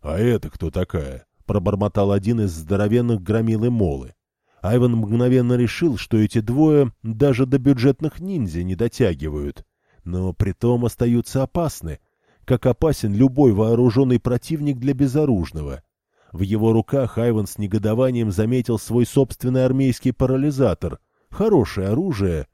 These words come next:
которое тот явно подобрал со скамьи при входе, сменяв на него дешёвую гражданскую модель.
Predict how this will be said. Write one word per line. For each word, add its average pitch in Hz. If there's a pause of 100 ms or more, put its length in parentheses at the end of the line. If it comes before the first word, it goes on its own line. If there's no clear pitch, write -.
которое 147
тот 151
явно 101
подобрал 110
со -
скамьи 131
при 135
входе, 82 (300)
сменяв 110
на 113
него 120 (180)
дешёвую 127
гражданскую 120
модель. 90